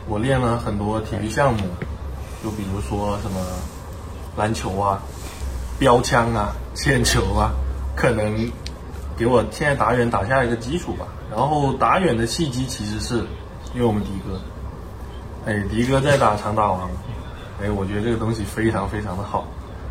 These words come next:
那个时候应该是一八年、一九年的时候，那个时候我的杆头速度其实很慢的，只有一百二十多，就一百二，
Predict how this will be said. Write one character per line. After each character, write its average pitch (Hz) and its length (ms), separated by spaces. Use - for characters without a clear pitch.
那 226 160
个 151 80
时 110 160
候 117 360
应 117 200
该 113 180
是 110 240
一 - 60
八 123 240
年、 117 180
一 135 100
九 117 160
年 95 260
的 131 100
时 113 140
候， 90 180
那 175 60
个 170 80
时 139 140
候 151 100
我 113 100
的 - 100
杆 123 180
头 117 120
速 131 100
度 131 80
其 113 100
实 107 80
很 127 140
慢 110 360
的， 90 140
只 110 80
有 120 80
一 127 80
百 101 100
二 - 160
十 - 60
多， - 180
就 113 60
一 120 60
百 117 80
二， 113 240